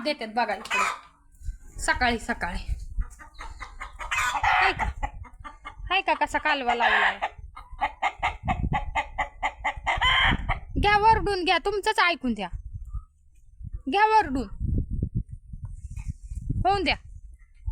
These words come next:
काय सांगावं, कुट्टी मोहरं थोडीशी कुट्टी शिल्लक होती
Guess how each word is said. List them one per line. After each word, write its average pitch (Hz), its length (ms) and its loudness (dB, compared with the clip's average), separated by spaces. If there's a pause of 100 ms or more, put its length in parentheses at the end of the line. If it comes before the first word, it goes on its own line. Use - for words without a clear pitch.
(720)
काय 370 380 2
सांगावं, 339 420 4
कुट्टी 403 280 0
मोहरं 359 340 2
थोडीशी 349 340 0
कुट्टी 349 300 -2
शिल्लक 359 360 4 (100)
होती 349 260 2